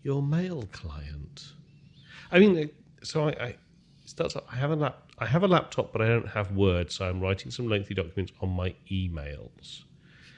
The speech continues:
I, it's,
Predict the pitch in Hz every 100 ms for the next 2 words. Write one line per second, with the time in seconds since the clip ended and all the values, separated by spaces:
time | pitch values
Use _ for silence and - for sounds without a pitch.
0 | - - - 135 147 131 - - - -
1 | - - - - - - - - - -
2 | - - - - - - - - - -
3 | - - - - - - - 170 190 -
4 | -